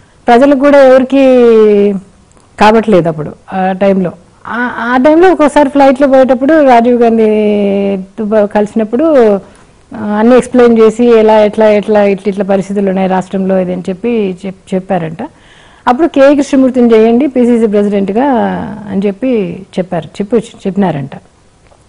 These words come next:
వాళ్ళు, వాళ్ళు మళ్ళా ఢిల్లీ నుంచి ఈయననే పిలిచి, ఈయనను పీసీసీ ప్రెసిడెంట్ని చేశారు. ఈయనను పీసీసీ ప్రెసిడెంట్ని చేసి, చేశారు.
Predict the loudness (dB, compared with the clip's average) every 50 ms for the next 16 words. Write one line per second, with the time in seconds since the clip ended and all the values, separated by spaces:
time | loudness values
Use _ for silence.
0 | _ _ _ _ _ _ _ _ -20 _ _ _ _ -4 0 2 4 4 4 4
1 | 4 4 4 4 4 4 4 4 4 4 4 4 4 4 4 4 4 4 2 2
2 | 2 2 2 2 4 2 2 2 2 2 2 2 2 2 0 0 -2 -4 -4 -4
3 | -2 0 0 2 0 0 0 0 -2 -2 0 0 0 2 2 2 4 4 2 2
4 | 0 -2 -2 -2 -2 -2 -2 -4 -6 -4 -4 -4 -4 -2 -4 -6 -6 -8 -8 -8
5 | -6 -8 -8 -8 -10 -12 -12 _ _ _ _ _ _ _ _ _ _ -20 _ -20
6 | -20 _ -6 -2 0 2 2 2 2 2 0 2 0 0 0 0 2 2 2 2
7 | 2 0 0 0 0 2 2 4 2 2 2 0 0 2 2 2 2 2 2